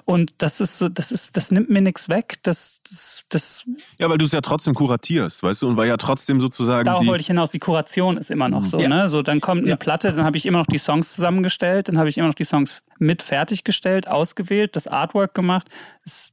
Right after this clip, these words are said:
Speaker 1: nimmt mir nix. Sorry, ich wollte ja auch nicht ins Wort fallen.
Speaker 2: Ja, ich hab, bin dir ja ins Wort gefallen. <laughs> Alles gut. Ich meine, ich stell mal anders, anders die Frage, äh, was, also ich meine, super viele Rapper benutzen echtreim punkt de zum Beispiel oder Reimlexikon, wie
Speaker 1: Was?
Speaker 2: auch immer.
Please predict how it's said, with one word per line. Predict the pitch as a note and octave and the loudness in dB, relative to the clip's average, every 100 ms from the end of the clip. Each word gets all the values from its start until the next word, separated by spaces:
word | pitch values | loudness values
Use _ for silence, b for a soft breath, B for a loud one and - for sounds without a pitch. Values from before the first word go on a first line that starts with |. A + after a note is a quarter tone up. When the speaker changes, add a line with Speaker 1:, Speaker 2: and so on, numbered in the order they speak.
| - | 0
Speaker 1:
nimmt | D3 F3 B3 | 2 4 2
mir | A#2+ | -2
nix. | B2 - - | -4 -8 -4
Sorry, | D3+ C#3 | -2 0
ich | C#3 | 0
wollte | C#3 | -2
ja | C#3+ | -2
auch | |
nicht | C3 | -4
ins | - | -6
Wort | - | -8
fallen. | - - | -8 -8
Speaker 2:
Ja, | C#3 C#3 | -4 -4
ich | A2+ A2+ C3+ | -2 -2 0
hab, | G#2+ | 2
bin | B2 | 2
dir | C#3 A2+ | 4 4
ja | F#2 | 2
ins | E2+ | 0
Wort | F2+ F#2 | -2 -2
gefallen. | - F#2+ F2+ - - | -4 -4 -6 -8 -12
<laughs> | - - | -6 -4
Alles | A#2+ - | -4 -4
gut. | A#2 G2+ B B B B2+ - | -4 -4 B B B -6 -2
Ich | A#2 | 0
meine, | D3+ F3+ | 2 2
ich | E3 | 0
stell | F3 F3 | 0 2
mal | D#3+ | 2
anders, | B2+ F#3 F3+ - | 0 0 0 -2
anders | - E3 E3 | -2 0 0
die | D3 | -2
Frage, | C3 B2+ B2 C3 C#3 G2+ | -2 0 2 2 0 0
äh, | A2+ A#2 G2+ | 2 2 0
was, | G#2+ A#2+ B2+ A#2+ - | 0 0 0 -4 0
also | A#2 C3 | 2 2
ich | C3+ | 4
meine, | C3+ D3+ C#3+ | 2 2 2
super | D#3+ D#3 | 0 0
viele | D3 C#3+ B2+ - - F2 A2 | 2 2 2 -2 -10 -4 -2
Rapper | B2+ B2 A#2 | 0 2 2
benutzen | A2+ A2+ - G2+ | 2 0 0 -2
echtreim | A2 - F2 E2 | -2 -2 0 2
punkt | F#2 - | 2 2
de | E2+ - | -2 0
zum | F#2+ | 2
Beispiel | D2+ - F2+ | 2 0 2
oder | G#2+ G2+ | 2 0
Reimlexikon, | F#2 A2+ A#2+ G#2+ F#2+ - D#3 | 0 2 2 2 0 -4 0
wie | E3+ A3 | 0 2
Speaker 1:
Was? | C#4+ | 2
Speaker 2:
auch | B2 | 2
immer. | A#2 F#2+ | 2 0